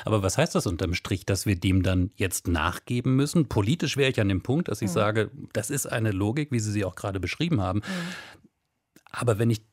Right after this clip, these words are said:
Speaker 1: drüber nachdenke, jeder Dollar, jeder Euro, der jetzt zusätzlich ins Militär gesteckt wird in einer Welt, die sich sowieso derart hochrüstet, das widerstrebt mir.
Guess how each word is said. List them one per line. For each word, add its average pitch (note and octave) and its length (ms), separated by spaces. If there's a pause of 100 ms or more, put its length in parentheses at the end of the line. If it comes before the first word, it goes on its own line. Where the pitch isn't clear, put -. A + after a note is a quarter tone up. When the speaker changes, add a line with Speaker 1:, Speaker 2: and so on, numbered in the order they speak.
Speaker 1:
drüber G#2 260
nachdenke, G2 520
jeder C3 340
Dollar, A2 360
jeder G2+ 280
Euro, A#2 320
der G#2+ 300
jetzt G#2+ 240
zusätzlich D3+ 420
ins G2+ 240
Militär A2+ 400
gesteckt F#2 400
wird F2 120
in F#2+ 100
einer G2+ 260
Welt, G#2+ 200
die A#2 80
sich G#2+ 160
sowieso A#2+ 360
derart G#2 600
hochrüstet, G2 520
das F#2+ 140
widerstrebt A2+ 540
mir. E2+ 160